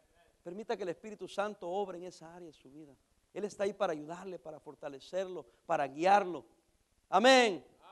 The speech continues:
El amor de Dios, hermano. ¿No amas a Dios? ¿O amas más al mundo que a Dios?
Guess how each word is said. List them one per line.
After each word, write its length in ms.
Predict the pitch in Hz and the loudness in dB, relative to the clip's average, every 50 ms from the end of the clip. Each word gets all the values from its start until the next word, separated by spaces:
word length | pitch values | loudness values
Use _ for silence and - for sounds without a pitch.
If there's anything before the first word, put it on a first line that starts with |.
| - - - _ _ _ _ _ _ _ _ | -20 -20 -20 _ _ _ _ _ _ _ _
El 140 | - 180 185 | -2 0 0
amor 280 | 175 175 202 226 214 | 2 2 2 0 2
de 120 | 196 202 180 | 0 -4 -4
Dios, 320 | 190 202 226 220 208 - | -2 0 -2 -2 -2 -4
hermano. 240 | 214 196 202 202 208 | -8 -6 -6 -6 -4
¿No 140 | 214 247 285 | 0 0 0
amas 300 | 349 415 440 403 - - | 0 0 -4 -6 -6 -6
a 80 | 196 | -8
Dios? 360 | 165 165 185 214 277 _ _ _ _ _ _ _ _ _ _ _ _ _ _ _ _ _ _ _ - | -8 -8 -12 -14 -16 _ _ _ _ _ _ _ _ _ _ _ _ _ _ _ _ _ _ _ 2
¿O 80 | 160 | 2
amas 200 | 185 220 226 214 | 4 4 2 0
más 220 | 208 226 220 220 220 | -2 -2 0 0 0
al 100 | 196 185 | -2 -2
mundo 320 | 190 208 220 208 190 170 | -4 -8 -10 -10 -10 -12
que 100 | - 165 | -12 -12
a 40 | 156 | -14
Dios? 340 | 151 156 147 127 _ _ | -14 -16 -18 -20 _ _